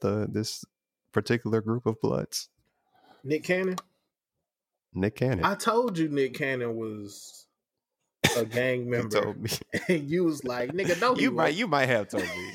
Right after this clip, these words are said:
Speaker 1: You might have
Speaker 2: You
Speaker 1: told me that.
Speaker 2: realize on this
Speaker 1: No, I said, I
Speaker 2: podcast
Speaker 1: know he not a, he not a gang member though. I don't believe he's a gang member. I think he affiliated.
Speaker 2: No, he was, and he got
Speaker 1: I, I
Speaker 2: out.
Speaker 1: think he affiliated.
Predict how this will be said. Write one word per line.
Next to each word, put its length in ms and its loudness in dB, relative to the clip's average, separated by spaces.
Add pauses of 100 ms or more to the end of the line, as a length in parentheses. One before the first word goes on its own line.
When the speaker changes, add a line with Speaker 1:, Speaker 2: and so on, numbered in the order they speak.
Speaker 1:
You 140 -2
might 200 0
have 180 -2
Speaker 2:
You 100 0
Speaker 1:
told 180 2
me 80 -8
that. 80 -2
Speaker 2:
realize 580 2
on 280 2
this 220 0
Speaker 1:
No, 140 6
I 160 6
said, 260 4
I 140 4
Speaker 2:
podcast 40 -6
Speaker 1:
know 140 2
he 140 0
not 200 4
a, 40 2
he 120 -2
not 180 -2
a 60 -2
gang 280 -2
member 240 -8
though. 120 -8
I 120 2
don't 100 4
believe 240 2
he's 160 -8
a 40 -12
gang 260 -8
member. 220 -12
I 40 0
think 200 0
he 80 2
affiliated. 440 -4
Speaker 2:
No, 240 0
he 200 -2
was, 680 2 (180)
and 540 -6
he 360 0
got 380 -6
Speaker 1:
I, 60 -8
I 140 0
Speaker 2:
out. 80 0
Speaker 1:
think 140 -4
he 60 -6
affiliated. 340 -8